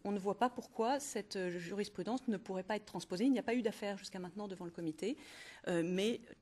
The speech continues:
en toute logique, s'agissant d'atteinte à la vie humaine, cette, euh, jurisprudence doit être, euh, transposée. Euh, l'objection est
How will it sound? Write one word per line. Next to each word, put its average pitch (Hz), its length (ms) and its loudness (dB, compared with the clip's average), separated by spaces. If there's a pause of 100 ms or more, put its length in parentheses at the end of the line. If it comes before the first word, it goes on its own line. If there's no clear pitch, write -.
en 208 120 6
toute 220 240 -2
logique, 202 500 2
s'agissant 214 520 2
d'atteinte 226 340 0
à 208 60 0
la 185 80 2
vie 170 160 -2
humaine, 190 320 2 (320)
cette, 202 400 2
euh, 170 120 6
jurisprudence 185 600 -2
doit 180 160 0
être, - 180 -8
euh, 160 160 -2
transposée. 180 720 0 (100)
Euh, 160 260 -2
l'objection 180 540 2
est 233 220 0